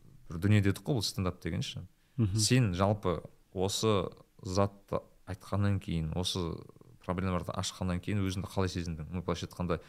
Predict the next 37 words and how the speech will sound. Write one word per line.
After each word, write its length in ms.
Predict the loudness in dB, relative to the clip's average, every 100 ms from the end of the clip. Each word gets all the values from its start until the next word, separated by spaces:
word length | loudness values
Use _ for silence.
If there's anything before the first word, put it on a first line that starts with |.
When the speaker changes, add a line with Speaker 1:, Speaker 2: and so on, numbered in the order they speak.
| -20 0
Speaker 1:
ол 120 | 2 4
проблема 400 | 2 2 2 0
уже 120 | -4
проблема 380 | -2 0 0 0
болып 80 | -4
қалды 240 | -4 -2
ма, 140 | 0 0 0
әлде 200 | 0 -2
ол 120 | -2
просто, 500 | -2 -4 -4 -6 -8
былайша 300 | -10 -20 -20
айтқанда, 340 | -12 -8 -8 -8 -16 -20 -20 -20 -20 -20 -20 -10
былайша 160 | -10
айтқанда, 240 | -6 -2 0
орысша 200 | 0 -2
айтпақшы, 240 | -6 -8
Speaker 2:
Жоқ, 40 | -2
Speaker 1:
высказать 260 | -2 2 2
Speaker 2:
андай 240 | 2 2
Speaker 1:
еттің 200 | 0 -2
и 80 | -2
жеңілдің 460 | -2 0 0 -2 -6
бе? 100 | -10 -16 _ _ _ _ _ _ -4
Speaker 2:
Мынандай 320 | 2 6 6
нәрсе 220 | 4 2 0
ғой, 140 | 0 -4
мысал 180 | -4 -2
үшін, 240 | -4 -10 -10 -20 -20 -20 _ _
ә, 140 | -2 -2
сені 280 | 4 4 6
бір 200 | 6 6
нәрсе 240 | 4 2
мазалайды, 540 | 2 4 4 2 0 -20 _ _ _ _ _
Speaker 1:
Мгм. 260 | -6 -4 -6 _ _ _ _
Speaker 2:
сен 280 | -10 -2 2
оны 260 | 2 2 0
ойланасың, 640 | 0 2 4 4 2 -4